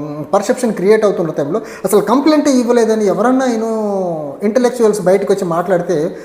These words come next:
అడ్డంగా దొరికేస్తారనేసి ఈ రోజు కంప్లైంట్ ఇప్పించారు ఈరోజు. And you know, కూటమి ప్రభుత్వానికి బయట ఈ రోజు ప్రజల్లో ఉన్న, you know, మీ ప్రభుత్వం మీద ఎలాంటి అభిప్రాయం ఉందో తెలుసా? నా అభిప్రాయం కాదు, నేను కొంతమంది, you know, వాళ్ళతో మాట్లాడితే, ప-, ప్రజలతో, కొంతమంది గవర్నమెంట్, you know, ఎంప్లాయీస్తో మాట్లాడితే వాళ్ళు చెప్పిన మాట,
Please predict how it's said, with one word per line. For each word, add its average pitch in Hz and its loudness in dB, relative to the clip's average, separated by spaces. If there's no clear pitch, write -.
అడ్డంగా 262 2
దొరికేస్తారనేసి 208 0
ఈ 185 2
రోజు 208 4
కంప్లైంట్ 185 -4
ఇప్పించారు 147 -6
ఈరోజు. 120 -10
And 233 0
you 226 0
know, 262 0
కూటమి 220 2
ప్రభుత్వానికి 196 0
బయట 165 2
ఈ 170 0
రోజు 165 0
ప్రజల్లో 170 0
ఉన్న, 170 -2
you 160 -10
know, 180 -8
మీ 151 -8
ప్రభుత్వం 170 -4
మీద 151 -4
ఎలాంటి 156 0
అభిప్రాయం 165 -2
ఉందో 143 -8
తెలుసా? 139 -10
నా 151 0
అభిప్రాయం 190 0
కాదు, 117 -4
నేను 127 -6
కొంతమంది, 151 -4
you 165 -6
know, 170 -8
వాళ్ళతో 160 4
మాట్లాడితే, 160 2
ప-, 120 -6
ప్రజలతో, 135 0
కొంతమంది 131 -6
గవర్నమెంట్, 147 -4
you 131 -2
know, 139 -6
ఎంప్లాయీస్తో 151 -6
మాట్లాడితే 131 -6
వాళ్ళు 120 -8
చెప్పిన 143 -8
మాట, 156 -2